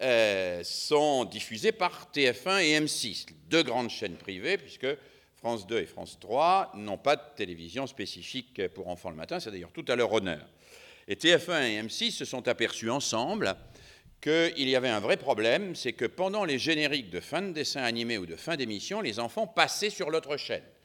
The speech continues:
C'est-à-dire, s'ils étaient sur T F un, ils passaient sur M six, et s'ils étaient sur M six, ils passaient sur T F un, parce que les enfants n'aiment pas les génériques.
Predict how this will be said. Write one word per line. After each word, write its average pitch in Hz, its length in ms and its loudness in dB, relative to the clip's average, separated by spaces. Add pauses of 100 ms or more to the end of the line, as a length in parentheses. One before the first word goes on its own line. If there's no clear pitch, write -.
C'est-à-dire, - 220 -14
s'ils 98 180 -10
étaient 104 180 -2
sur - 200 -10
T 110 200 2
F - 120 -6
un, 131 80 -6
ils 87 80 -12
passaient 90 240 -12
sur 82 180 -12
M 85 140 -10
six, 202 320 -8 (280)
et - 60 -16
s'ils 107 220 -6
étaient 117 160 -2
sur 95 200 -6
M 92 120 -2
six, 117 240 -6
ils 117 100 -8
passaient 139 300 2
sur - 180 -8
T 156 140 -2
F - 100 -6
un, 98 60 -8
parce - 160 -16
que 110 60 -12
les 101 120 -8
enfants 202 220 -8
n'aiment 160 260 -4
pas 180 260 0
les 170 140 -4
génériques. 117 560 -8